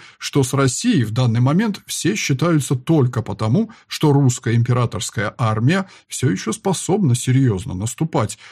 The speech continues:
что она и демонстрирует. Принц сделал паузу, но всё же договорил. Хотя, да простит, Ваше Величество, мою дерзость, мы видим, что и саму Россию не устраивают результаты Петроградской конференции –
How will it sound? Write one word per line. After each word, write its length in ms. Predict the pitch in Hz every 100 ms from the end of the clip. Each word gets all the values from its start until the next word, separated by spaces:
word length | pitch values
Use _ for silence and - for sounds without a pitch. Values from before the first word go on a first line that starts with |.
| -
что 300 | - - 160
она 180 | 220 214
и 200 | - 190
демонстрирует. 1120 | 147 135 156 143 - 110 95 92 107 - - _ _ _ _ _ _ _ _ _ -
Принц 340 | 156 226 208 147
сделал 460 | 120 123 127 120
паузу, 380 | 123 180 160 135
но 120 | 113
всё 200 | 110 131
же 120 | 120
договорил. 520 | 110 113 113 107 107 - _ _ _ _ _ _ _ _ _ _ _ _
Хотя, 420 | 143 123 151 - 214
да 120 | 170
простит, 460 | 170 170 - 240
Ваше 240 | 107 101 110
Величество, 400 | 127 123 - 135
мою 220 | 127 120
дерзость, 720 | 110 226 160 - - - - _ - -
мы 180 | 143 190
видим, 320 | 233 202 196
что 220 | - 180
и 40 | 175
саму 360 | - 160 120
Россию 460 | 117 117 - 175 160
не 100 | 190
устраивают 760 | 180 - 120 113 110 110 120
результаты 580 | 120 117 110 123 147 160
Петроградской 760 | 135 139 143 127 104 98 - 120
конференции – 840 | 120 123 160 123 90 - -